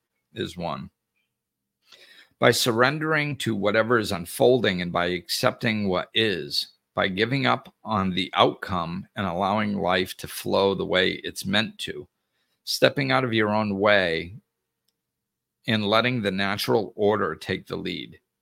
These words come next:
You not only get a break from the exhaustion of having to control everything, but actually this is kinda good, but you also, <laughs> um, but you also get to experience life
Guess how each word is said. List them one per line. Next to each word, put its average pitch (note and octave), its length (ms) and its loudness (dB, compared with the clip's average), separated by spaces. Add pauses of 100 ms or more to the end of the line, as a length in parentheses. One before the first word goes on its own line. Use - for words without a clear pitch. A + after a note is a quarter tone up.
(220)
You A#2 160 0
not A2+ 280 2
only B2 260 -2
get G#2+ 180 0
a G2 40 0
break G#2 360 0
from G2+ 160 -6
the F#2 100 -4
exhaustion F#2 720 -2
of F2 100 -8
having F#2 280 0
to E2+ 80 -8
control D3 520 4
everything, F#2+ 640 -4 (800)
but F#2+ 560 2
actually G#2+ 320 -8
this - 240 -12
is - 80 -16
kinda G#2+ 220 -8
good, A#2 320 -8
but - 180 -4
you G2+ 180 0
also, G#2+ 260 4 (600)
<laughs> - 1800 -4
um, G#2 600 2 (580)
but A#2+ 200 4
you A2+ 260 2
also A2 580 4
get G2 320 0
to A2 100 -6
experience F#2+ 840 -2
life A#2+ 580 2